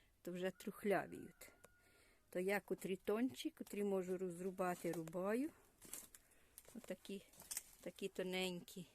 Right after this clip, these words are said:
Я рубаю, а ку-, а товсті лишаю, товсті тоді рубає Ігор. Я все життя, скільки я вийшла замуж, скільки ми жили,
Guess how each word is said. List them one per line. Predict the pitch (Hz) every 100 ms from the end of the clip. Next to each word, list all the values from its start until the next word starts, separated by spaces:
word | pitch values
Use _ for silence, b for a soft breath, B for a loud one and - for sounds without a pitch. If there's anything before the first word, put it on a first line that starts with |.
| - - - b b b b - - -
Я | 208 196
рубаю, | 175 160 165 202 262 302 339 B B B B - b b b b b b _ - - - -
а | 190
ку-, | 185 - -
а | 190 180
товсті | - 196 185 - 180
лишаю, | 170 160 - 220 320 320 311
товсті | - 220 - - 233
тоді | - 180 196 - B B B B
рубає | - 196 185 196 190 185 180
Ігор. | 165 170 - - - - - B B B B B B B
Я | 190 202 214 208
все | 196 - - - - 220 180
життя, | 180 180 - 185 233
скільки | - - - 208 -
я | 208 196 190
вийшла | 208 196 190 - 190
замуж, | 180 185 180
скільки | - 180 -
ми | 175 165
жили, | 196 240 277